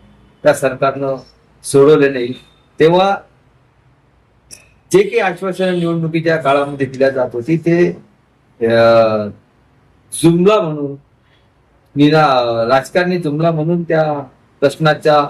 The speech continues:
आश्वासनाकडे या सरकारनं पाहिलं आणि राजकारणी जुमला, राजकारणी जुमला म्हणून तो एक मुद्दा,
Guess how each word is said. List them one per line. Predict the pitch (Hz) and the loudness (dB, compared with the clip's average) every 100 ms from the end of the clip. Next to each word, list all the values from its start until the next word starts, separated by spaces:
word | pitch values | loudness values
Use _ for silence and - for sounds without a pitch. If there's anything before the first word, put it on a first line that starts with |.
| - | -6
आश्वासनाकडे | 117 143 127 139 139 131 131 131 123 - _ _ _ - | -6 -4 -4 -4 -6 -4 -4 -4 -6 -16 _ _ _ -2
या | 131 131 | 0 0
सरकारनं | 135 113 135 135 135 131 127 - _ _ _ _ _ - | -2 -2 -2 0 -4 -6 -8 -16 _ _ _ _ _ 0
पाहिलं | 135 135 156 156 - _ _ _ _ - | 0 2 -2 -6 -12 _ _ _ _ -12
आणि | 120 131 131 | -10 -4 0
राजकारणी | 131 - 143 139 135 | 0 0 -2 -2 -2
जुमला, | 135 127 131 | -4 0 2
राजकारणी | 135 127 123 131 127 | 2 0 -2 -4 -4
जुमला | 123 120 127 113 | -8 -4 -2 -2
म्हणून | 113 131 | -6 -10
तो | 135 - 127 | -12 -10 -6
एक | 123 120 117 | -6 -6 -8
मुद्दा, | 120 139 - | -4 0 0